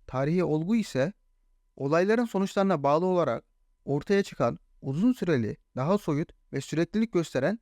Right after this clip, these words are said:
gelişmelerdir. Yani arkadaşlar, şöyle örnek vermek gerekirse, Malazgirt Savaşı bir olaydır.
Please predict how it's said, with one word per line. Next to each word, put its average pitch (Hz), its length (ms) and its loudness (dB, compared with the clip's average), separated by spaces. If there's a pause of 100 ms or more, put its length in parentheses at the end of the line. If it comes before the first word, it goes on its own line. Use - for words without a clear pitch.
gelişmelerdir. 147 720 -2 (540)
Yani 180 240 2
arkadaşlar, 170 520 0
şöyle 185 300 0
örnek 156 400 -2
vermek 139 260 -2
gerekirse, 131 600 -4 (760)
Malazgirt 220 480 2
Savaşı 175 420 0
bir 139 180 -2
olaydır. 151 520 0